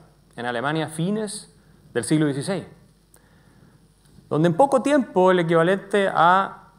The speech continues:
un auditorium completo como este fue procesado, juzgado y ejecutado, quemado en la hoguera. En algunos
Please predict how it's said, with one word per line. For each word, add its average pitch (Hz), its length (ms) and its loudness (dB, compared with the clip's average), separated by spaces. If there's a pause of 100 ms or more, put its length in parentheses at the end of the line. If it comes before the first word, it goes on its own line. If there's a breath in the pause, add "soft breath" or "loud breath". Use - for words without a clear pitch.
un 156 120 0
auditorium 175 380 2
completo 180 340 -2
como 165 200 0
este 170 320 -4
fue 165 440 -2 (640)
procesado, 123 440 -2
juzgado 131 440 -2
y 135 60 -4
ejecutado, 117 560 -8 (880)
quemado 120 280 -4
en 139 60 -4
la 135 60 -2
hoguera. 131 260 -6 (1600 soft breath)
En 131 60 0
algunos 190 520 4